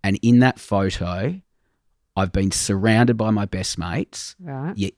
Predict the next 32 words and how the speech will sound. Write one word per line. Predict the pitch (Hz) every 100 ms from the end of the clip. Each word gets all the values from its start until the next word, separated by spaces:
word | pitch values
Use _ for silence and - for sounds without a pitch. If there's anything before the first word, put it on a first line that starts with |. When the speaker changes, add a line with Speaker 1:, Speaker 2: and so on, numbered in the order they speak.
| -
Speaker 1:
in | 123 123
the |
sun. | 113 - 98 90 95 131 - _ _ _
You're | 92 98
happy. | - - 107 - 92 110 -
You | 104
got | 95 95
a |
big | 101 - 117 117
smile | - 104 95
on | 98
your | 101
face | - 92 98 -
and | 95
you've | 92 -
achieved | - - 110 95 98 101
something. | - - 101 - 180 269 -
Speaker 2:
Yeah, | 160 147 151 151 156 147
right. | 139 156 156 143 _ _ _ _ -
Speaker 1:
And | 151 151
you've, | 156 135 -
it's | 135
very | 135 117 151 180 151
rare | 110 107 104 101
that, | 92 95 - _ _ _ _ _ _ _ _ _ _
like, | 110 104 98 _ _ _ _ -
women | 123 165
get | 143 -
photos | - 104 104 95
taken | - 98 -
of | 87 -
them | 95 92 87